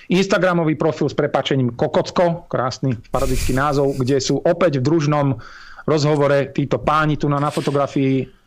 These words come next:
A keď sa vrátite neskôr v zázname, sa vrátite na tie prvé naše slajdy, tak si pozrite, kde bol, eh, Štromajer v roku dvetisíc trinásť a tá, tá mozaika vám vy-, doslova,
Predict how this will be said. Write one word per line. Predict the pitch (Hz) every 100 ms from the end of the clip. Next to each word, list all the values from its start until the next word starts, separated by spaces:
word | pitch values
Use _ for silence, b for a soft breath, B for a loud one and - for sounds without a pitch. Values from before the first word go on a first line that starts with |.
| _
A | - 127 123
keď | 165
sa | - 170 151 - -
vrátite | 139 175 202 196 170
neskôr | 156 170 165 139
v | 147
zázname, | 170 170 147
sa | 135 139
vrátite | 147 147 - 139
na |
tie | 135 135
prvé | 135 170
naše | 147 135 139
slajdy, | 143 135 131 120
tak | -
si | -
pozrite, | 117 151 151 131 127
kde | 135 127 120 147 131
bol, | 127 135 127 123 B B B 135
eh, | 127 123
Štromajer | 110 - 151 143 131 127
v | 135
roku | 135 -
dvetisíc | 117 135 147 135 110
trinásť | - 131 147 156 - -
a | - 120 107 - - -
tá, | - - 143 - 143
tá |
mozaika | 120 185 165 147 -
vám | 139 131 135
vy-, |
doslova, | 170 170 226 214 185